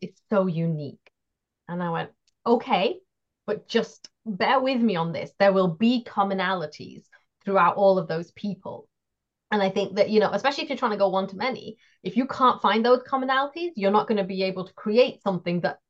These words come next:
is going to resonate with that ideal client. So I think that's a really important point that, um, and, and I find that when someone's trying to craft their marketing message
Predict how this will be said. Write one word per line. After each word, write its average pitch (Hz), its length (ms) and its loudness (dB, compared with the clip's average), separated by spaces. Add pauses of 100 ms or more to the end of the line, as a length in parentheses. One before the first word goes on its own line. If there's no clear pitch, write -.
(140)
is 196 140 0
going 196 240 4
to 190 100 0
resonate 180 520 -2
with 185 200 -8
that 170 180 -4
ideal 165 380 -6
client. - 640 -8 (560)
So 220 60 0
I 220 40 0
think 349 160 -2
that's 294 140 -2
a 269 80 4
really 226 200 0
important 190 460 -4
point 226 280 -2
that, - 240 -8 (140)
um, 180 280 -6
and, 233 220 2 (520)
and 233 120 2
I 294 140 2
find 214 320 -2
that 175 140 -4
when 208 180 -2
someone's 285 380 -4
trying 233 320 0
to 220 100 -4
craft - 480 -4
their 175 240 0
marketing 185 500 -4
message - 600 -10